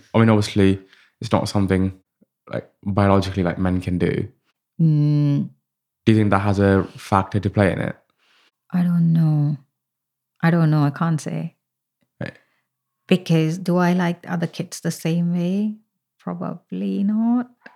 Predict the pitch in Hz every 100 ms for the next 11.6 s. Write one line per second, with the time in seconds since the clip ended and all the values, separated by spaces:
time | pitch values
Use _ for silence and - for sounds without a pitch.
0 | _ _ _ 139 110 107 107 107 101 107
1 | 101 95 90 98 107 - 87 101 - -
2 | 196 196 180 165 156 156 180 _ _ _
3 | - - 208 214 233 214 202 175 180 190
4 | 165 147 - 147 - 180 190 - 214 226
5 | 226 196 185 160 - _ _ _ _ 165
6 | 175 180 175 - 165 165 165 - - -
7 | - _ _ _ _ _ _ _ - 165
8 | 160 156 151 - 160 160 143 120 101 123
9 | - - _ _ _ _ _ _ _ -
10 | 190 175 170 151 151 - 139 151 160 139
11 | 123 - - - -